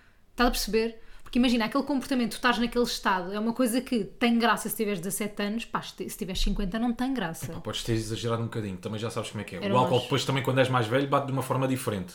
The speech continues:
Speaker 1: Aí, por acaso não acho,
Speaker 2: Tu
Speaker 1: eu acho
Speaker 2: quando és
Speaker 1: que
Speaker 2: puto... ah, eu não. Quando és puto, Mafalda, tu consegues beber três ou quatro garrafas de vinho,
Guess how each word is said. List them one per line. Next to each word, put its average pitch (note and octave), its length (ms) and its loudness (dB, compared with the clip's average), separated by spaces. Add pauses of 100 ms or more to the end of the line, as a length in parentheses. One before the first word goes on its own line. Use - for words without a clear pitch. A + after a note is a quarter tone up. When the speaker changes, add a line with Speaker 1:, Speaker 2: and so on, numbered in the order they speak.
(120)
Speaker 1:
Aí, A3 220 2
por G3 140 -6
acaso G3 260 -2
não G#3 60 -2
acho, G3+ 140 -4
Speaker 2:
Tu - 60 0
Speaker 1:
eu A#3 60 4
acho A3+ 140 6
Speaker 2:
quando C3+ 60 4
és - 60 4
Speaker 1:
que B3+ 80 6
Speaker 2:
puto... - 220 2
ah, G2 140 -2
eu G#2 100 0
não. A2+ 260 -2 (120)
Quando G#2 180 -4
és A2 160 2
puto, B2+ 240 -2
Mafalda, F#2+ 320 -6
tu G2 100 -10
consegues G2+ 360 -4
beber A2+ 120 -4
três A2 200 0
ou F#2 80 -4
quatro G#2 200 -6
garrafas G#2+ 380 -2
de G#2 60 -4
vinho, C#3 280 -2